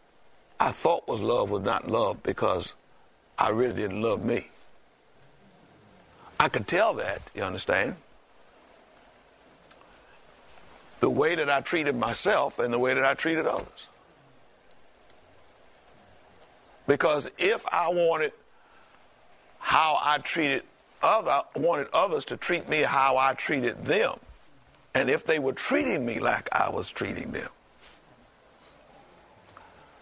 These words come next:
I was in bad shape. I was in bad shape.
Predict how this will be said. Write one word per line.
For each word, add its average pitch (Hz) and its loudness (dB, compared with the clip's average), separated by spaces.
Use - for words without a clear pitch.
I 147 6
was 117 -2
in 101 -8
bad 107 0
shape. - -4
I 147 4
was 104 -6
in 110 -4
bad 95 0
shape. - -4